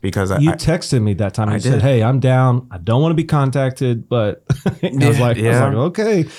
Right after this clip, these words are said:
Speaker 1: Yeah.
Speaker 2: And, but, but I, I want you to know, I'm, I'm, I'm, here's where I'm at. I remember you texting me that.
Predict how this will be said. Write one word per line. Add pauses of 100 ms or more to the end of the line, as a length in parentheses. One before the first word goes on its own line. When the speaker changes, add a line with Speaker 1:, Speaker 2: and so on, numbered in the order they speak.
(140)
Speaker 1:
Yeah.
Speaker 2:
And,
but,
but
I, (240)
I
want
you
to
know,
I'm,
I'm, (140)
I'm,
here's
where
I'm
at.
I
remember
you
texting
me
that.